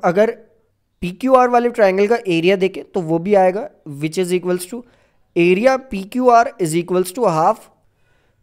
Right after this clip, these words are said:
क्यूआर multiplied by पीएन। अब हम इन दोनों इक्वेशंस को आपस में डिवाइड कर देंगे तो हमारे पास आ जाएगा area of A B C upon area of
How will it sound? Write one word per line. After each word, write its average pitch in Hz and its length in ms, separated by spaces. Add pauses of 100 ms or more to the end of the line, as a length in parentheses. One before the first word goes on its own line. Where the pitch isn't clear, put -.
(600)
क्यूआर 202 400
multiplied 160 640
by 240 120 (100)
पीएन। 127 380 (1000)
अब 202 160
हम 240 220 (100)
इन 208 160
दोनों 185 340
इक्वेशंस 196 640
को 233 120
आपस 151 460
में 202 160
डिवाइड 160 340
कर 202 140
देंगे 202 280
तो - 140
हमारे 160 280
पास 175 240
आ 160 100
जाएगा 170 340 (1000)
area 180 320
of 254 180 (120)
A 170 120
B 180 160
C 247 140 (180)
upon 175 400 (580)
area 190 320
of 254 140